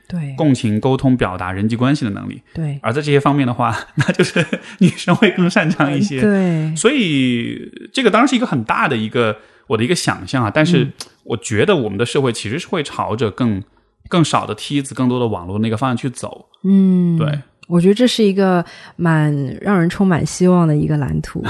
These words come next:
Speaker 2: <laughs>
Speaker 1: 对，我觉得听一听就觉得，嗯，就有点振奋人心。我觉得的确是这样，就是蛮有，呃，对，蛮有意思的一个连接。我在想，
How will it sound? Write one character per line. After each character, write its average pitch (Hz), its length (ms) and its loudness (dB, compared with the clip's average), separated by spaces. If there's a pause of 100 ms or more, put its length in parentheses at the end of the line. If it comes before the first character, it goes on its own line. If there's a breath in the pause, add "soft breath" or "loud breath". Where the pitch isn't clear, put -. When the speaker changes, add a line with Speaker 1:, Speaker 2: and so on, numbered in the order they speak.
(140)
Speaker 2:
<laughs> - 180 -20
Speaker 1:
对， 160 240 4
我 160 140 4
觉 170 60 2
得 190 60 4
听 240 240 2
一 240 60 4
听 185 220 2
就 170 160 -2
觉 156 180 0
得， 151 200 2 (460 loud breath)
嗯， 156 760 0
就 175 160 2
有 160 100 4
点 156 440 0
振 175 200 4
奋 165 140 0
人 143 200 2
心。 151 240 0
我 156 80 4
觉 165 140 2
得 202 100 2
的 175 140 -2
确 269 180 0
是 294 160 -4
这 180 100 0
样， 147 280 2
就 185 100 0
是 170 240 0 (120)
蛮 160 200 2
有， 156 460 4 (540 loud breath)
呃， 147 560 -2 (260)
对， 165 220 0
蛮 160 180 2
有 185 140 4
意 190 100 4
思 - 180 -4
的 147 100 0
一 151 100 0
个 160 80 0
连 147 240 2
接。 156 180 2
我 156 100 2
在 180 140 2
想， 160 300 2